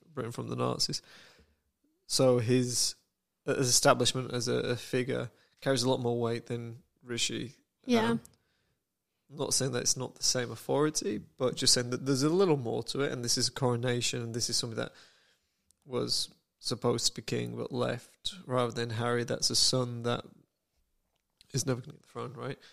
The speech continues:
Speaker 2: Mm-hmm.
Speaker 1: And, and because
Speaker 2: Mm-hmm.
Speaker 1: it's so early in Rishi's, um, uh, prime ministry,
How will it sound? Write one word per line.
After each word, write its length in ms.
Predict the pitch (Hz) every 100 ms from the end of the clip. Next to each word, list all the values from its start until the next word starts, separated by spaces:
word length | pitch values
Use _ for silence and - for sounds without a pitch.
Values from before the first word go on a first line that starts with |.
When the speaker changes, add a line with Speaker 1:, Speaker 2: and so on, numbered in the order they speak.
| 277
Speaker 2:
Mm-hmm. 420 | 269 240 240 233 220
Speaker 1:
And, 200 | 127 127
and 80 | 120
because 180 | 226
Speaker 2:
Mm-hmm. 60 | 135
Speaker 1:
it's 80 | -
so 180 | 151 131
early 320 | 131 127 131
in 80 | 123
Rishi's, 540 | 120 - 123 120 - - _ _ _ _ _ _ _ _ -
um, 380 | 123 110 110 143 _ _ _ _ _ - _ _ _ _ _ _ _ _ _ _ _
uh, 100 | 117
prime 520 | - 131 117 117 117 - _ _ _
ministry, 800 | 135 127 131 123 - 135 123 151